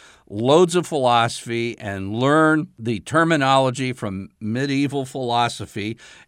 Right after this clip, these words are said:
and want to use that with your average Joe to explain to them the real presence of Christ in the Eucharist. You know, when I was in seminary, I went to an evangelical seminary. I had an Old Testament professor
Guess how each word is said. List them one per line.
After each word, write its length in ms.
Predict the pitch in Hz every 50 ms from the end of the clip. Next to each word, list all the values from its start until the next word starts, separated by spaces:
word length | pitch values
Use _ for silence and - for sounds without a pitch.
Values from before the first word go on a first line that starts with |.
| _
and 260 | - 123 120 117 120 101
want 240 | 120 127 127 123
to 80 | - 131
use 520 | 113 101 110 127 151 175 202 208 180 131
that 420 | 117 120 110 104 101 104 113 107 - _ _ _ _ -
with 280 | 135 131 131 131 -
your 200 | 131 123 117 - -
average 640 | 123 127 139 151 147 143 139 131 110 101 92 80
Joe 540 | 85 98 123 151 170 156 117 101 95 95 104 104
to 120 | - 131 120
explain 680 | 107 - - - - - _ 127 131 143 151 160 160 165
to 160 | - 160 143
them 400 | 113 101 98 90 90 87 92 - _ - - _ _
the 140 | - 117 113
real 280 | 107 120 135 143 139 131
presence 560 | 135 - - 151 139 123 107 127 117 107 -
of 200 | 120 113 104 -
Christ 560 | - - 127 120 117 107 98 - - - _
in 160 | - 131 110 104
the 120 | 104 101
Eucharist. 680 | 107 120 127 113 - - 95 78 67 - - - - _ _ _ _ _ _ _ _ - - - - _ _ -
You 40 | 131
know, 100 | 139 147
when 140 | 139 135 143
I 100 | 160 185
was 180 | 196 180 151 160
in 140 | 139 123
seminary, 720 | 110 - - - 220 208 160 120 107 90 85 82 92 117 143
I 80 | 120
went 180 | 123 139 156 160
to 80 | - 160
an 80 | 156
evangelical 720 | 151 151 151 156 147 135 123 123 120 120 117 113 - 113 104
seminary. 560 | - - 113 98 98 95 95 92 92 101 107
I 40 | 113
had 180 | 127 143 143 131
an 80 | 123
Old 220 | 131 156 170 160 -
Testament 440 | 175 165 156 - - 147 139 87
professor 640 | - 120 107 - 156 160 170 170 - - 92 95 101